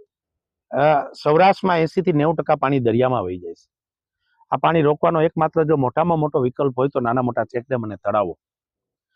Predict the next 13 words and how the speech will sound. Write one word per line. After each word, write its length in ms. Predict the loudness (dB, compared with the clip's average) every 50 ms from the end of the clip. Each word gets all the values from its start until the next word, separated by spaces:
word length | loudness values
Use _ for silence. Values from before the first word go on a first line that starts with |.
| _ _ _ _ _
આજે 260 | -4 -2 0 2 2 2
રાજકોટને 580 | 2 0 0 -2 _ -4 -4 -2 -2 -2 -2
આંગણે 420 | 0 0 0 0 0 0 -2 -4 -6 _ -20 -20 _ _ _ _ _ _ _ _ _ _ _ _ _ _ _
અમારું 520 | -8 -4 -2 -2 0 0 -2 -2 -4 -8 -16 _ _ _ _ _ _ _ _ _ _ -4
વાજડી 460 | -2 0 0 0 2 2 0 0 -2 -6 _ _ _
અને 460 | -4 -2 0 0 2 0 0 -2 -4 -8 -14 _ _ -4
વેજા 220 | -2 0 2 2 2
ગામની 300 | 2 0 2 2 0 0
વચ્ચેની 360 | 0 -2 -2 0 0 0 0
સીમમાં 480 | -2 -4 -2 -2 0 0 -2 -4 -6 _ _ _ _ _ _ _ _ _ _ _ _ _ _ _ _
અમે 180 | -4 -4 -4 -2
થોડાક 240 | 0 0 0 0
દિવસ 200 | 2 0 0 0